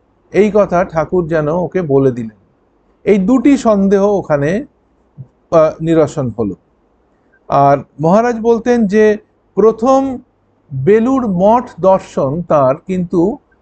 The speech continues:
আকাশ থেকে। কীরকম? <clears throat> উনি বলতেন যে উনিশশো চুয়ান্ন সালে তিনি প্রথম বেলুড় মঠ দর্শন করেন। তো <clears throat> সম্বুদ্ধানন্দজি মহারাজ, যিনি ওর, আহ, আহ, হেড, সেন্টারের হেড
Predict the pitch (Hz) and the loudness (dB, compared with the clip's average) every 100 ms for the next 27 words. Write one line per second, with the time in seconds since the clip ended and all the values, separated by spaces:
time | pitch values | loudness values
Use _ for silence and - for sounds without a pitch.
0 | - 175 - - - - - - _ _ | -4 -4 0 -2 -4 -14 -14 -16 _ _
1 | _ _ _ _ _ _ - 214 220 226 | _ _ _ _ _ _ -4 0 0 -2
2 | 247 294 _ _ _ _ _ _ _ - | -6 -8 _ _ _ _ _ _ _ 0
3 | 220 190 196 202 208 214 208 214 196 180 | 2 2 4 2 4 2 2 0 2 2
4 | 180 226 _ _ - 196 247 247 262 - | 0 -2 _ _ -4 0 2 0 -2 0
5 | 233 233 254 247 214 151 139 294 _ _ | 0 0 -2 -2 0 0 -2 -4 _ _
6 | _ - 214 208 214 220 226 190 196 196 | _ -2 0 2 2 2 0 2 2 0
7 | 196 185 156 151 - 127 101 101 - _ | 0 0 0 -2 -2 -10 -8 -10 -10 _
8 | _ _ _ _ _ _ _ _ _ - | _ _ _ _ _ _ _ _ _ 0
9 | 170 165 - 220 202 156 131 185 214 240 | 2 2 0 -2 0 -2 -2 -2 0 0
10 | 220 240 247 240 240 226 220 196 196 190 | 0 0 2 0 0 0 2 2 2 -2
11 | 175 190 190 175 180 - _ _ _ - | -4 -4 0 0 0 -4 _ _ _ 0
12 | 143 135 123 - _ _ _ - 135 127 | 2 4 2 -4 _ _ _ -14 -8 -6
13 | - 165 123 101 - 160 165 185 165 156 | -2 0 0 -4 -6 -4 -2 0 0 0
14 | 131 160 190 | 0 0 -2